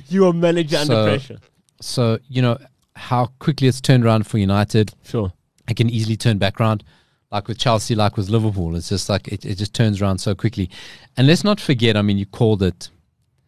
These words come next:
Speaker 2: you mentioned a name, and, and we forget them because we like to forget them, because you kinda, while you don't have to pay attention to them, um, Manchester City.
Speaker 1: Ah.
Speaker 2: I mean, you know, so
Speaker 1: They've had an interesting week.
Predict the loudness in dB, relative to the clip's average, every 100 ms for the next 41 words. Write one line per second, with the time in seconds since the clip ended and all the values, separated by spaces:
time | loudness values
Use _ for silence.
0 | _ _ _ _ -10 -2 0 0 0 0
1 | 2 2 0 -2 -2 0 -2 -2 2 2
2 | 2 2 2 4 4 4 2 0 -2 -4
3 | 0 2 2 0 0 -4 0 0 2 2
4 | 4 2 2 0 2 2 0 -2 -2 -2
5 | 0 -2 -4 -4 -6 -4 -2 -2 -4 -10
6 | _ _ _ _ _ -2 0 0 -2 -8
7 | _ _ -2 0 0 -2 -6 -6 -6 -10
8 | -16 _ _ _ _ _ _ _ -4 -2
9 | -2 -4 -8 -18 _ _ -4 2 4 4
10 | 4 -2 -10 -2 2 4 2 -2 -2 2
11 | 2 2 -2 -8 -20 -20 -20 0 2 2
12 | 0 -2 -8 -8 -6 -6 -6 -6